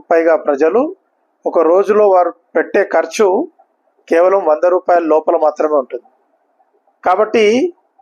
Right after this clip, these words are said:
మిగతా ఇరవై శాతం ప్రజలు ఎవరైతే వంద పైగా రూపాయలు ఖర్చు పెడతారో, అందులో కేవలం ఒకటి నుంచి ఐదు శాతం లోపు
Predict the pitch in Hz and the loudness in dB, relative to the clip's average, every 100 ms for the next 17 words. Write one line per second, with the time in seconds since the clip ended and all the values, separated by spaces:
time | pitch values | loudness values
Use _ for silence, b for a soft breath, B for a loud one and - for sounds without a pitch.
0 | _ _ _ _ _ _ _ - 190 247 | _ _ _ _ _ _ _ -4 0 2
1 | 233 202 208 226 233 233 233 220 208 196 | 2 2 2 0 0 0 -2 -4 -10 -12
2 | 185 _ - 190 208 208 190 202 196 190 | -14 _ -4 0 2 2 2 2 2 2
3 | 175 190 202 202 190 202 208 196 170 - | 2 0 0 2 0 2 2 2 -2 -10
4 | _ _ - 160 175 190 175 160 - 180 | _ _ -4 -2 0 0 0 -4 -2 -2
5 | 175 - 147 135 208 _ b b b - | -2 0 0 0 -4 _ b b b -4
6 | 170 208 214 202 185 220 226 220 - _ | 0 0 0 2 2 2 0 -4 -16 _
7 | _ 156 220 202 226 220 214 233 185 180 | _ -4 -2 -2 0 -2 -2 0 2 0
8 | 196 208 202 202 202 190 | 0 0 2 0 0 -2